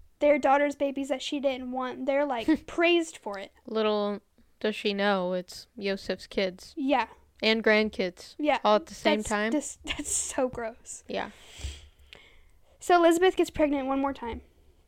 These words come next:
Speaker 1: And Yosef does the same thing with that baby.
Speaker 2: And that makes me think even further that he is probably getting <laughs> off on doing this.
Speaker 1: Yeah, he
Speaker 2: Because
Speaker 1: did. He
Speaker 2: his
Speaker 1: is.
Speaker 2: own kids, like, he's probably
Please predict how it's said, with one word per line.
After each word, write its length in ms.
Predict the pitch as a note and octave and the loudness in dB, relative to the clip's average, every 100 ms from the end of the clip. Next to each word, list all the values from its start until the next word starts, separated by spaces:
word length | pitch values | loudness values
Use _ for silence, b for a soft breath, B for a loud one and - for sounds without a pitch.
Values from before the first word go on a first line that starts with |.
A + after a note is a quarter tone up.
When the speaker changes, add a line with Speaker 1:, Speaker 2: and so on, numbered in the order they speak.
| _ _ _ _ _ _ - - | _ _ _ _ _ _ -20 -12
Speaker 1:
And 340 | C#4 C#4 C4+ B3+ | -4 -2 -2 -4
Yosef 380 | B3+ C4+ C4+ C#4+ | -2 0 0 0
does 180 | C#4+ C4+ | 0 -2
the 100 | C4+ | -6
same 240 | - C4+ | -8 -8
thing 160 | B3+ C4+ | -8 -10
with 120 | C4+ | -12
that 160 | C4+ - | -14 -12
baby. 360 | C4+ - D#4 - | -16 -12 -12 -6
Speaker 2:
And 240 | C4 B3+ | -2 2
that 300 | B3 D4+ E4 _ _ _ _ _ _ _ _ _ _ _ _ _ _ | 4 4 2 _ _ _ _ _ _ _ _ _ _ _ _ _ _
makes 380 | A#3+ A#3 A#3 - | -4 0 0 -2
me 180 | A3 G#3 | -2 -2
think 500 | - - G3+ F#3+ - | -6 -6 -6 -6 -8
even 340 | G#3 G3 G3+ | -8 -6 -8
further 600 | G3 G3+ F#3+ F#3 F3+ G3 - | -6 -4 -4 -4 -6 -8 -8
that 120 | - G#3+ | -6 -4
he 420 | A#3 B3+ C#4 C#4+ - | -2 0 0 -2 -4
is 100 | A#3 | -2
probably 300 | - A#3 A3 | 2 4 2
getting 320 | G3+ G#3+ A3 | 4 2 4
<laughs> 0 | |
off 320 | A3+ B3+ - | 4 4 4
on 180 | B3+ G3+ | 4 4
doing 360 | G3+ B3+ D#4+ D4 | 4 4 4 2
this. 340 | F#3+ F3 G3 - | 2 0 -4 -4
Speaker 1:
Yeah, 220 | F#4 G#4+ | 0 0
he 220 | - - | -2 4
Speaker 2:
Because 300 | F#4+ - - | 6 8 8
Speaker 1:
did. 160 | F#4+ A4+ | 6 4
He 260 | C#4 C#4+ D#4 | 6 6 6
Speaker 2:
his 100 | E4 | 4
Speaker 1:
is. 140 | A#4 C#4+ | 4 2
Speaker 2:
own 380 | B3+ B3 C4 C#4 | 2 2 2 0
kids, 400 | - B3+ G#3+ F3+ | 2 4 4 0
like, 160 | G#3 - | -6 -4
he's 320 | C4 C#4 - b b b b | -4 -4 -8 b b b b
probably 560 | - A#3+ C#4 D4+ D#4 | 0 0 2 0 -2